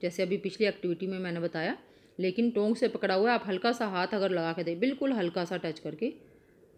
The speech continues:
वैसे ये परमिसिबल नहीं है कि जब भी आप केमिकल रिएक्शंस करवा रहे हो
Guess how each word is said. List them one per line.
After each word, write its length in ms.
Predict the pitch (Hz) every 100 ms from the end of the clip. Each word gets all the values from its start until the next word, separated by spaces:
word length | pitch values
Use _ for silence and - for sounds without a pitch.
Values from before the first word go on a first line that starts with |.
| - -
वैसे 420 | 170 185 180 254
ये 140 | 254 233
परमिसिबल 680 | 233 190 185 - 220 226
नहीं 280 | 214 196 254
है 160 | 214 180
कि 160 | 180 220
जब 160 | 190 156
भी 100 | 220
आप 200 | 220 214
केमिकल 500 | 190 170 170 196 226 220 - -
रिएक्शंस 460 | - 165 - 208 214
करवा 300 | - 175 165
रहे 180 | 175 160
हो 120 | 185